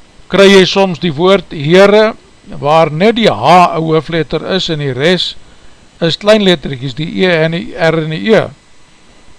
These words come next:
Maar soms sal jy vind dat die woord Here met alles in hoofletters geskryf is. Dis 'n verskil. Dis 'n groot verskil in die woorde wat daar in die grondteks staan.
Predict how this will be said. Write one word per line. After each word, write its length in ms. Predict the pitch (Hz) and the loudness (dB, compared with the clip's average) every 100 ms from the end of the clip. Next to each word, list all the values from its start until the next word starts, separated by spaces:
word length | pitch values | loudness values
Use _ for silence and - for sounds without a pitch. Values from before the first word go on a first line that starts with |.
| - - | -16 -4
Maar 140 | 160 | -2
soms 340 | - 214 208 165 | 2 2 0 0
sal 200 | 190 180 | 0 2
jy 380 | 180 180 185 - - - | 2 2 -2 -8 -20 -10
vind 360 | - 196 180 | -2 -2 0
dat 220 | 175 160 135 | 0 0 -2
die 120 | 143 | -4
woord 260 | 175 185 | 0 0
Here 440 | 147 165 185 185 185 | 0 2 2 2 0
met 280 | 156 165 - - - - - - - - - | -2 -4 -4 -14 -20 -20 -20 -20 -20 -12 0
alles 360 | 240 247 - | 4 4 2
in 300 | - 196 196 | -2 -4 -4
hoofletters 760 | 170 165 190 - 170 - 156 - | -2 0 0 0 -2 -2 -4 -6
geskryf 500 | 147 - 156 147 120 | -12 -8 -4 -4 -4
is. 140 | 123 | -6
Dis 240 | 113 202 262 | -4 -2 -2
'n 100 | 220 | -6
verskil. 640 | 185 - - 220 139 101 - - - - - - - - - - - - - - _ - - - - - - - | -6 -10 -6 -2 -2 -4 -16 -20 -20 -20 -20 -20 -20 -20 -20 -20 -20 -20 -20 -20 _ -20 -20 -20 -20 -20 -20 -18
Dis 120 | - | -6
'n 100 | 175 | -4
groot 420 | - 214 233 220 | 0 4 4 4
verskil 640 | - 180 - - 202 143 - | -2 -4 -4 0 0 0 -4
in 160 | 160 | -6
die 120 | 165 | -4
woorde 460 | 135 175 202 170 185 | 0 2 4 2 -2
wat 160 | 165 160 | -2 0
daar 180 | 156 | 0
in 120 | 160 156 | 0 -2
die 20 | |
grondteks 720 | - 185 170 - 175 147 - | -4 -4 -4 -4 -4 -4 -6
staan. 340 | - 175 120 | -2 -2 -2